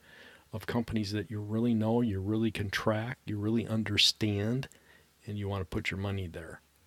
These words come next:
So when you start, um, you know, buying the latest craze that comes through, that's where people get in a lot of trouble, and that's where people, you know, they, they give the market and investing a bad name.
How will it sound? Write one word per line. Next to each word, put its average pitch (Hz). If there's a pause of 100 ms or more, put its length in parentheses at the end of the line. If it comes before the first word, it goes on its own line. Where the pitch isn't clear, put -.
(280)
So 98
when 104
you 98
start, 120 (440)
um, 101 (180)
you 110
know, 101 (360)
buying 117
the 98
latest 107
craze 123
that 95
comes 98
through, 95 (440)
that's 147
where 117
people 104
get 98
in 95
a 92
lot 95
of -
trouble, 101
and 95
that's 107
where -
people, 101 (800)
you 131
know, 98
they, 107 (140)
they 110
give 107 (300)
the 113
market 110
and 104
investing 98
a 90
bad 85
name. 78